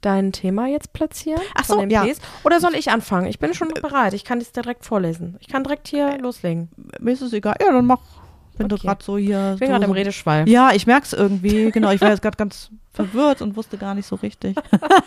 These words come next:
Speaker 2: <laughs> Wer bin ich eigentlich?
Speaker 1: Wer
Speaker 2: Und
Speaker 1: bin
Speaker 2: warum?
Speaker 1: ich und wenn ja, wie viele?
Speaker 2: Oh, nee.
Speaker 1: <laughs>
Speaker 2: Nicht der Precht. <laughs> Rotes Tuch.
Speaker 1: Ja, ist halt wirklich so. <laughs> Ähm, also,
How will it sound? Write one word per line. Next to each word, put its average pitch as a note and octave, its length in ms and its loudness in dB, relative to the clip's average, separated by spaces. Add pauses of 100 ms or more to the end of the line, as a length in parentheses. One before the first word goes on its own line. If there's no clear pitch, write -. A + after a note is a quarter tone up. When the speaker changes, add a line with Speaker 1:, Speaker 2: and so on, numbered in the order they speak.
(180)
Speaker 2:
<laughs> - 680 -4
Wer B3 100 2
bin G#3+ 160 4
ich A#3 200 0
eigentlich? G3 680 -4
Speaker 1:
Wer G3+ 160 4
Speaker 2:
Und A#3 60 0
Speaker 1:
bin G3+ 80 4
Speaker 2:
warum? G#3+ 220 6
Speaker 1:
ich G#3 80 8
und G#3 80 2
wenn G3 120 0
ja, F#3 200 0
wie G3 80 0
viele? F3 500 -2
Speaker 2:
Oh, G#3 120 -2
nee. F3+ 300 -2 (360)
Speaker 1:
<laughs> G#3+ 320 -12
Speaker 2:
Nicht F3+ 180 -8
der - 80 -8
Precht. - 460 -14 (800)
<laughs> A#3+ 600 2
Rotes G#3+ 460 -2
Tuch. - 280 -4 (260)
Speaker 1:
Ja, F3 180 -6 (220)
ist - 280 0
halt - 220 2
wirklich C#4 320 2 (100)
so. E3+ 320 -8 (140)
<laughs> E2 320 -4 (800)
Ähm, A#3 540 2 (1800)
also, E3 220 0